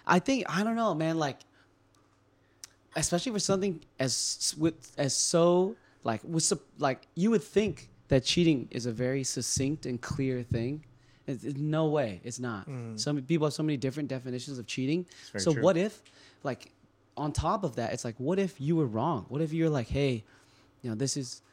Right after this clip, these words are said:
Speaker 1: like, uh, this is cheating. You gotta, like, whatever. You, like, prescribe. Like, you gotta break up with them." And then the person's like, "I mean, it's bad, and I'll talk with them. I don't think that's cheating, but, like, also, like,
Speaker 3: Mm-hmm.
Speaker 1: why are you meddling in my business?" You know what I
Speaker 2: Mm-hmm,
Speaker 1: mean?
Speaker 2: mm-hmm.
Speaker 1: They're probably already gonna be,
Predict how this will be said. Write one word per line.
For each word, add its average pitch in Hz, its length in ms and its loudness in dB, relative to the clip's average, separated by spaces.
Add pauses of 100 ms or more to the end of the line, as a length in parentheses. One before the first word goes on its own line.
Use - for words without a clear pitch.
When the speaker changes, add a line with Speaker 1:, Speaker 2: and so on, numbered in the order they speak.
(160)
Speaker 1:
like, 104 260 -12 (100)
uh, 117 120 -4
this 135 200 -2
is 139 80 -6
cheating. 143 320 -2
You 127 140 -2
gotta, 131 360 0
like, 113 320 -6 (140)
whatever. 120 560 -2
You, 123 240 -6
like, 107 460 -10
prescribe. 120 380 -6
Like, 101 120 -10
you 127 80 -6
gotta 127 240 -4
break 113 280 -6
up 110 180 -10
with 117 120 -14
them." 117 280 -10 (400)
And 123 200 0
then 120 280 -2
the 113 80 -8
person's 139 380 -6
like, 101 180 -6 (380)
"I 95 180 -10
mean, 131 380 -2 (100)
it's 139 180 -6
bad, 135 320 0
and 120 80 -4
I'll 123 100 -4
talk 131 280 -4
with 127 60 -6
them. 113 120 -6
I 117 40 -4
don't 127 120 -6
think 135 140 -4
that's 113 80 -6
cheating, 135 340 -2
but, 110 120 -4
like, 104 160 -6
also, 113 320 -4
like, 101 280 -6 (320)
Speaker 3:
Mm-hmm. 104 180 -8
Speaker 1:
why 123 180 2
are - 20 2
you 131 340 -2 (120)
meddling 127 360 -2
in 127 80 -2
my 123 140 -4
business?" 120 580 -6
You 135 80 -4
know 139 120 0
what 127 100 2
I 127 40 4
Speaker 2:
Mm-hmm, 123 80 2
Speaker 1:
mean? 143 120 -2
Speaker 2:
mm-hmm. 120 220 -8
Speaker 1:
They're 170 100 4
probably 208 320 4
already 180 400 2
gonna 160 240 -2
be, 139 220 -4